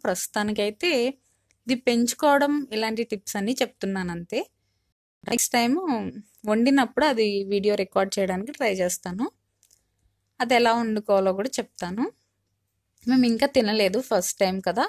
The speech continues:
ఇప్పుడే కోస్తున్నాము. హార్వెస్ట్ అయితే ఇప్పుడే చేస్తున్నాం కాబట్టి అది వండుకున్నాక టేస్ట్ అది కూడా ఆ రెసిపీ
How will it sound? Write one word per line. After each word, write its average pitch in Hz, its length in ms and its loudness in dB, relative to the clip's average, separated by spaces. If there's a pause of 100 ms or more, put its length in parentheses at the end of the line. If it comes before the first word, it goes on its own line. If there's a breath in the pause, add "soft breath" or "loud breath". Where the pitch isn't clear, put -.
(140)
ఇప్పుడే 220 320 0
కోస్తున్నాము. 190 640 0 (920)
హార్వెస్ట్ 214 580 2
అయితే 180 200 -2
ఇప్పుడే 190 300 0
చేస్తున్నాం 180 480 -2 (100)
కాబట్టి 185 340 -6
అది 202 140 -4 (100)
వండుకున్నాక 196 800 -4 (200)
టేస్ట్ 185 360 -2
అది 175 220 -6
కూడా 247 240 0
ఆ - 20 2 (120)
రెసిపీ 190 380 -4